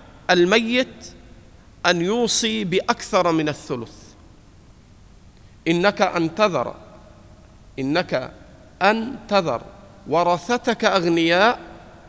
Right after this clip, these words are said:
خير من أن تذرهم عالة يتكففون الناس." فأبناؤك أو ورثتك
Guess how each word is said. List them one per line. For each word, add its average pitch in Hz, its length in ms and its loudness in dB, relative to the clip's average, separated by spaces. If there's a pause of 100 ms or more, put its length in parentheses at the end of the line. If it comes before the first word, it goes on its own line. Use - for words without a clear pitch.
(540)
خير 247 460 0
من 196 440 0
أن 208 280 -2
تذرهم 175 720 0
عالة 151 540 -2 (680)
يتكففون 160 920 -6
الناس." 143 480 -8 (1500)
فأبناؤك 165 920 0 (1200)
أو 190 140 4
ورثتك 202 800 2